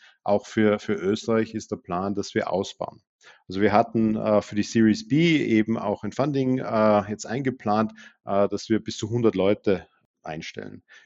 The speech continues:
Über die nächsten Jahre natürlich. Und wir können jetzt, äh, natürlich einige Doppelgleisigkeiten als Teil der großen Gruppe jetzt auch verhindern und können hier dann mehr im Produkt, mehr in Entwicklung,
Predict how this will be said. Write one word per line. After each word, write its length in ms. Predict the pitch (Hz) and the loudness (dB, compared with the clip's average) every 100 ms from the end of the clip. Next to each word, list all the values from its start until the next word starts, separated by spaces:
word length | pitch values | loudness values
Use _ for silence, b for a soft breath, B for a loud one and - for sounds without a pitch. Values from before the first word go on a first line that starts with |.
| - | 0
Über 100 | 120 | 6
die 100 | 113 | 6
nächsten 340 | 104 - 95 | 6 2 -4
Jahre 260 | 87 87 87 | -2 0 -2
natürlich. 380 | - - - _ | -8 -14 -16 _
Und 520 | - 113 117 113 113 | 0 2 2 2 -2
wir 140 | 117 113 | -2 0
können 260 | 123 139 | 0 0
jetzt, 440 | 123 117 - - - | 2 2 0 -12 -10
äh, 20 | |
natürlich 1080 | 113 110 110 107 110 110 113 110 117 110 - | -4 0 2 2 0 -2 -4 -2 -2 -2 -4
einige 560 | 104 120 123 117 113 | -2 0 2 2 2
Doppelgleisigkeiten 1120 | 107 107 139 123 107 117 120 - 95 107 110 | 0 -4 -4 -4 -2 -2 -4 -8 -6 -6 -6
als 320 | 123 107 98 - | -6 -6 -6 -6
Teil 240 | 95 98 | -2 0
der 100 | 110 | 0
großen 440 | - 139 - 113 | -2 -6 -4 -6
Gruppe 480 | 104 110 - 117 165 - - | -4 -4 -2 -2 -2 -6 -4
jetzt 400 | 107 107 - - | 0 0 -4 -6
auch 140 | 104 - | -4 -2
verhindern 400 | 107 123 202 214 | -2 0 0 0
und 120 | 175 | -2
können 360 | 143 143 135 | -2 0 0
hier 320 | 123 113 143 151 | -2 2 2 2
dann 240 | 127 120 | 0 2
mehr 360 | 113 113 113 135 | 2 2 -2 -4
im 120 | 123 | -4
Produkt, 460 | 113 - 165 - | -2 2 0 0
mehr 240 | 107 107 127 | -8 -2 2
in 60 | |
Entwicklung, 720 | 120 101 131 - 135 139 147 | 2 2 -4 -2 0 0 0